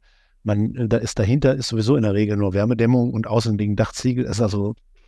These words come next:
relativ einfach nachzurüsten, auch, ähm, weil es dieser,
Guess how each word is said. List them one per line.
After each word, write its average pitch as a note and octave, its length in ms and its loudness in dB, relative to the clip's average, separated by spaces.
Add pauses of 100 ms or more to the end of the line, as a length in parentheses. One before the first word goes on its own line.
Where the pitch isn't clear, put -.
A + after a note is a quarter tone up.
(360)
relativ A#2+ 540 2
einfach A#2 340 -4
nachzurüsten, A2+ 640 -2
auch, - 280 -4 (760)
ähm, G2 320 0
weil G2 100 4
es F#2+ 120 0
dieser, F#2+ 260 0